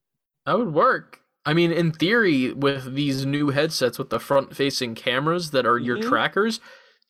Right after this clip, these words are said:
Speaker 1: in theory, that's technically A R the way they're tracking your hand placement somewhat.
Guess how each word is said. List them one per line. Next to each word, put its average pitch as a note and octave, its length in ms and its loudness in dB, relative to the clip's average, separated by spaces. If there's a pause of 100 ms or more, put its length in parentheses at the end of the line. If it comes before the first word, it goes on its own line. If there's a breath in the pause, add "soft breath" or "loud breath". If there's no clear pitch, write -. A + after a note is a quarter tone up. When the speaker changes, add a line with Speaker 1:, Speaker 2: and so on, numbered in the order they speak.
Speaker 1:
in E3+ 200 0
theory, A#3+ 400 0
that's F#3 300 -4
technically G3+ 680 0
A D#3 140 4
R E3 280 4
the C#3+ 80 2
way C#3+ 200 4
they're C#3 160 2
tracking C3+ 760 -2 (560 soft breath)
your B2+ 240 0
hand G#3 320 0
placement A2+ 480 -2
somewhat. A#2 560 -2